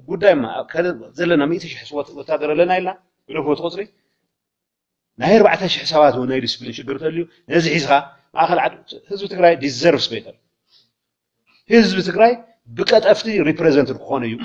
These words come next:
ቴሌቭዥን ተሸኪሞም ዝመፁ ሰባት ትሪኡ ዶ ኣለኹም? እንታይ ዝ-፣ እንታይ፣ እንታይ ኢና ታ-፣ ሲቪልያንስ ሰራዊት ከይመስለኩም። ከተማ ተዋሪዶም ደሴት ኣይስረቕ ኣሎ፣ ባንክ ክዘርፉ ከሎ፣ እዚ ክ-፣ ክ-፣ ክተቃልዑ ኣለኩም። ኖ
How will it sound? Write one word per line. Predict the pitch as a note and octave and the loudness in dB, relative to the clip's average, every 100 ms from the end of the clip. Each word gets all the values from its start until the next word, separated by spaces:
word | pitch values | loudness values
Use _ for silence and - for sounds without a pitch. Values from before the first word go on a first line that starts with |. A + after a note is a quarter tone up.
| - - - _ _ _ _ _ _ | -12 -12 -20 _ _ _ _ _ _
ቴሌቭዥን | A3+ A#3+ A3 | 0 0 0
ተሸኪሞም | G3+ F#3+ G#3 G3+ | -6 -10 -4 -4
ዝመፁ | F#3 G3 | 0 -2
ሰባት | E3+ F3 E3 | 2 2 2
ትሪኡ | F3 D3 C#3+ _ | -4 -6 -10 _
ዶ | _ D#3+ | _ -8
ኣለኹም? | C#3+ A#2 | -6 -6
እንታይ | C#3 G3 | 0 0
ዝ-፣ | E3 C#3+ - _ _ _ _ | 0 -4 -18 _ _ _ _
እንታይ፣ | E3 E3+ F#3 F3 | -10 -2 4 4
እንታይ | D3 D#3+ F3 | 4 -2 -2
ኢና | D#3 | 0
ታ-፣ | D3 A2+ A2+ A2+ A#2 _ - | 0 -4 -8 -14 -20 _ -4
ሲቪልያንስ | C#4+ D4 D4 A#3+ C#3+ A2 - _ - | -2 2 4 4 2 -2 -12 _ -2
ሰራዊት | A3+ B3+ A3+ | 6 6 6
ከይመስለኩም። | F#3 D3+ A2 G2+ - _ _ _ _ _ _ _ - | 2 -2 -4 -14 -20 _ _ _ _ _ _ _ -2
ከተማ | A3+ C4 F#3 F3 - - _ _ _ _ _ - | 4 6 4 0 -12 -20 _ _ _ _ _ 2
ተዋሪዶም | G#3+ A#3 B3+ C#4+ C#4+ C4+ _ _ _ _ - | 4 6 6 4 4 -2 _ _ _ _ 0
ደሴት | G3+ A#3+ A3+ | 2 4 4
ኣይስረቕ | A3+ A#3 A3 | 4 4 4
ኣሎ፣ | G#3 G#3 _ _ _ _ A#3 | 2 -2 _ _ _ _ 2
ባንክ | A3+ | 2
ክዘርፉ | A3+ F#3+ E3 C3 | 2 2 0 0
ከሎ፣ | B2+ E3 | -2 2
እዚ | C#4 A3+ | 2 0
ክ-፣ | G3 E3 | -10 -10
ክ-፣ | G3 | -10
ክተቃልዑ | D#3+ A#3 A3+ G#3 E3+ | -6 -4 0 0 0
ኣለኩም። | E3 - - _ | -4 -8 -14 _
ኖ | E3 | -2